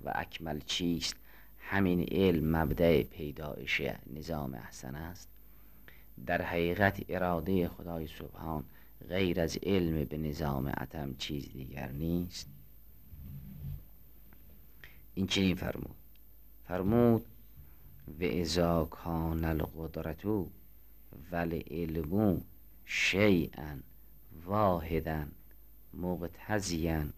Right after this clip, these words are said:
لوجود الممکنات علی النظام الاکمل.» اگر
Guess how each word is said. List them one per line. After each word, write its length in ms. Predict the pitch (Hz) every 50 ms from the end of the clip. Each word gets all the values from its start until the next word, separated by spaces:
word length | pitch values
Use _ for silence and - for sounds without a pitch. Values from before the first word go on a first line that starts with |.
| - - - - - - - - - - - - 78 82
لوجود 800 | 85 85 82 78 80 85 80 - 104 110 110 98 85 85 80 85
الممکنات 1120 | 87 78 73 71 78 78 80 80 78 76 - - - 78 76 80 78 80 78 80 - - 92 95 92 80 73 - - - - - - - - - - - - -
علی 180 | 87 90 85
النظام 800 | 85 80 78 73 73 73 73 71 67 - 80 76 73 71 67 65
الاکمل.» 720 | 65 65 - - - - - - - 73 76 76 76 80 - 92 - - - - - - - - - - - - - - - - - - - - - - - - - - - - - - - - - - - -
اگر 540 | - 120 131 123 127 110 95 87 78 - -